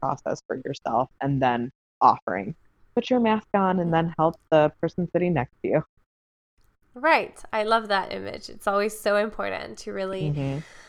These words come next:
Speaker 2: and it does look different for everyone. You're so
Speaker 1: Yeah.
Speaker 2: right. Yeah. Thank you for sharing that.
Speaker 1: Mm-hmm.
Speaker 2: And so what would it mean for you to, this term heart leader, what does it mean for you to lead from your heart?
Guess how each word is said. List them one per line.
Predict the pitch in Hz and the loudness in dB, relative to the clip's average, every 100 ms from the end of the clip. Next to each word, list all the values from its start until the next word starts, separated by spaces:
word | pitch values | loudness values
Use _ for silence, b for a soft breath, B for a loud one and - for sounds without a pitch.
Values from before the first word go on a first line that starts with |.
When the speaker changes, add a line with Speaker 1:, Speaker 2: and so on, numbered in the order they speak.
| B B B - | B B B 0
Speaker 2:
and | 285 | 2
it | 294 | 4
does | 254 254 | 6 6
look | 220 214 | 4 -2
different | 214 202 202 | -4 -6 -8
for | 202 208 | -6 -6
everyone. | 196 214 - | -6 -6 -6
You're | 220 196 - | -6 -8 -6
so | - 202 | -4 -2
Speaker 1:
Yeah. | 190 | -2
Speaker 2:
right. | - - - - b b b - - | -6 -10 -16 -18 b b b -14 -14
Yeah. | 220 - 226 - | -12 -10 -12 -12
Thank | - 202 208 | -8 -6 -8
you | |
for | 202 214 | -10 -10
sharing | - 214 220 208 | -10 -10 -10 -12
that. | 214 - - _ _ 175 | -12 -12 -18 _ _ -12
Speaker 1:
Mm-hmm. | 170 - 165 175 - - | -12 -12 -10 -10 -12 -6
Speaker 2:
And | 220 214 220 220 - | -2 -2 -4 -10 -16
so | - 277 262 | -6 -4 -4
what | 247 311 359 | -2 -2 -2
would | 370 | -4
it | 285 233 | -6 -8
mean | 220 285 392 | -8 -6 -6
for | - 220 | -6 -6
you | 208 196 | -4 -6
to, | 196 220 196 196 190 185 - _ _ _ _ _ - | -6 -6 -6 -4 -6 -10 -14 _ _ _ _ _ -10
this | 214 220 - | -4 -4 -6
term | - 196 196 | -8 -8 -6
heart | - 196 - | -6 -6 -6
leader, | 202 190 196 196 190 | -10 -8 -6 -6 -6
what | 196 208 | -6 -6
does | 226 | -6
it | 214 | -8
mean | 190 190 185 202 - | -10 -10 -12 -14 -12
for | 202 | -10
you | 185 | -8
to | - 202 | -8 -10
lead | 190 190 190 | -8 -8 -10
from | 190 196 | -10 -10
your | 202 190 | -10 -8
heart? | 196 202 220 - - | -4 -6 -6 -14 -20